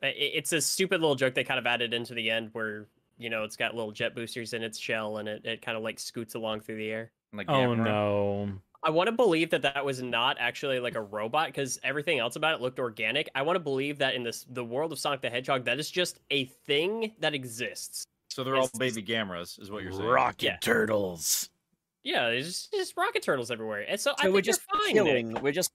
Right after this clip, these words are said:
Speaker 4: killing organic life now as Sonic.
Speaker 2: What?
Speaker 1: What? No, no, I'm saying
Speaker 2: <laughs>
Speaker 1: uh, inside the robotic turtles, there's the little baby turtles. They just happen to have jet,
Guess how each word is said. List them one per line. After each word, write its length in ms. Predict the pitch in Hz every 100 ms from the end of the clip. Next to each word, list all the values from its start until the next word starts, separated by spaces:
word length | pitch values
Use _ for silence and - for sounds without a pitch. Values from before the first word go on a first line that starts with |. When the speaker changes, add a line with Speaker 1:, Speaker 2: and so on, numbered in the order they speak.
| -
Speaker 4:
killing 300 | 165 143 139
organic 560 | 131 120 123 117 98
life 320 | 107 104 101 -
now 260 | 87 85
as 200 | 73 90 -
Sonic. 560 | 107 101 92 - - _ _ _ _ _ _ _ _ _ _ _ _ _ _ _ _ _ _ _ _ _
Speaker 2:
What? 200 | 104 110 - _ _ _ _ _ _ _
Speaker 1:
What? 220 | - 508 508 -
No, 540 | 320 427 359 127 113 -
no, 180 | 302
I'm 120 | 208 208
saying 440 | 269 262 214 175
Speaker 2:
<laughs> 680 | 175 - 156 202 - _ -
Speaker 1:
uh, 180 | 202 226 220
inside 440 | 262 262 294 302
the 100 | 269
robotic 520 | 240 226 240 262 254
turtles, 420 | - 190 160 165 160
there's 220 | 175 170
the 100 | 170
little 340 | 170 190 165 135
baby 220 | - 175 151
turtles. 320 | 131 127 131
They 120 | 127
just 200 | 127 135
happen 260 | - 104 117
to 60 |
have 100 | 143
jet, 220 | 147 180